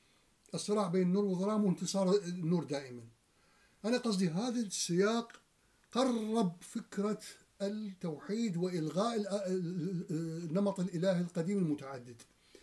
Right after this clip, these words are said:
حتى أن في الديانة الزرادشتية، وهذا أخذته من الآشورية، آه، آه، حولت، حولت بقية الآلهة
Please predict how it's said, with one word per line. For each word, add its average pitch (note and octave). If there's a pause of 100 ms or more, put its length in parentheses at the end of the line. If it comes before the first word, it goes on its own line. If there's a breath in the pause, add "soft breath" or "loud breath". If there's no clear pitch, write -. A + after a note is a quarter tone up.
(140 soft breath)
حتى F3
أن G3+ (240 soft breath)
في B3
الديانة C4+
الزرادشتية، F3
وهذا F3
أخذته F3+
من F3
الآشورية، D#3 (1000 loud breath)
آه، D3 (480)
آه، D3+ (880)
حولت، D4 (480)
حولت A#3+ (140)
بقية G#3
الآلهة A#3+